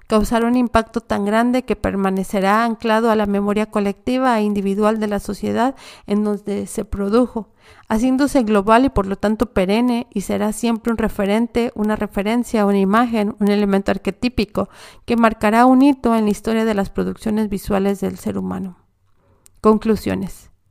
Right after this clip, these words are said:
El diseño contemporáneo interdisciplinario, entendido como paradigma de comunicación visual, es una reflexión actualizada sobre la teoría y la historia del arte, el diseño y la arquitectura contemporánea,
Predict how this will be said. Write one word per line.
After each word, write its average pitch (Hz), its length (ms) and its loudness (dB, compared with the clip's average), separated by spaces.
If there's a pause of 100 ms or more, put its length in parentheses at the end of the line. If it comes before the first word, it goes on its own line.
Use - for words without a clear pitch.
(640)
El 254 160 2
diseño 311 640 6
contemporáneo 254 920 2
interdisciplinario, 233 1200 -2 (160)
entendido 208 560 -2
como 220 300 -6
paradigma 202 520 0
de 208 120 -4
comunicación 214 760 -6
visual, 214 460 -4 (480)
es - 140 -4
una 277 180 2
reflexión 240 540 -2
actualizada 208 640 0
sobre 202 240 -4
la 190 100 -2
teoría 196 340 0
y 214 60 0
la 202 120 -4
historia 190 340 -4
del 190 180 -2
arte, 208 400 -4 (380)
el 196 160 -2
diseño 220 440 -4
y 208 60 -2
la 185 80 -2
arquitectura 196 640 -6
contemporánea, 202 840 -4